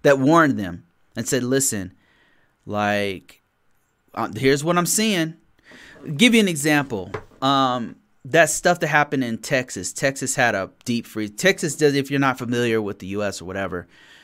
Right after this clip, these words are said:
Texas doesn't normally get cold. Like, it goes cold, like, very cold, like, every maybe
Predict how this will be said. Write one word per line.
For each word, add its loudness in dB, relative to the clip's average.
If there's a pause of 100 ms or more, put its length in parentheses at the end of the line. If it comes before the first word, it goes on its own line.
(140)
Texas 0
doesn't -2
normally -6
get -10
cold. -10 (120)
Like, -8
it -8
goes -8
cold, -8
like, -10
very 0
cold, -4
like, -8
every -8
maybe -10